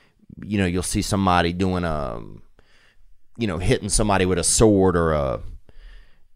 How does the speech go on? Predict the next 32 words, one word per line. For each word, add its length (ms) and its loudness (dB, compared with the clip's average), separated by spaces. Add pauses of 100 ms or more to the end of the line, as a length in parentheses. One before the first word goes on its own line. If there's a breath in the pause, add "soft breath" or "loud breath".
(300)
you 140 -2
know, 140 0
somebody 420 2
at 60 0
a 60 -2
temple, 540 -6 (140)
you 140 -2
know, 120 0
just 260 0
history. 540 2 (600)
And 120 -4
they 60 -2
put 220 0
it 60 2
on 160 2
the 80 0
egg. 320 -6 (3250 loud breath)
Let's 140 4
take 120 4
another 240 8
call 240 6
that 100 6
came 160 4
in 60 4
here. 100 6
Thanks 220 2
for 60 -4
the 100 2
good 180 8
wishes, 420 4
though, 180 6
man. 440 0